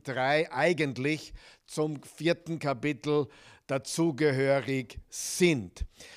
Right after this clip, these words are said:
Im, und wir haben da heute den zweiten Traum von Nebukadnezar. Du kannst dich erinnern, er hatte den ersten Traum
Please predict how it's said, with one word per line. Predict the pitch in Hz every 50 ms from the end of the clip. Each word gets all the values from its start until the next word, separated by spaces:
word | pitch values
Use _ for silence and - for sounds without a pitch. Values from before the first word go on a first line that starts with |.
| - - - _ _
Im, | _ 180 156 160 185 - _ _
und | 180 165 147 147
wir | 156 139
haben | 175 226 254 208
da | 254 233 190 135
heute | 147 151 160 175 - - 196 202 220 233 226 233 - _ - - - - _ -
den | 127 147 156 160 160 160 160 151 - _ _
zweiten | - - - 156 139 160 185 226 254 - _ - 214 202 175 -
Traum | - 160 151 147 147 156 165 175 180 180 185 180 - - -
von | - - 156 151 151 151 156 160 165 - _ _
Nebukadnezar. | 151 131 127 143 160 - - 160 - - 147 147 - 135 143 143 139 127 - - - 110 98 92
Du | - 127
kannst | 120 - 156 180 156 -
dich | 175 151
erinnern, | 151 156 208 220 226 233 220 - - - - - - _
er | 139 143 165
hatte | 170 - 175 156
den | 147 151 170
ersten | 160 165 214 - - - 220 233 190 -
Traum | 185 170 185 185 190 190 196 202 196 170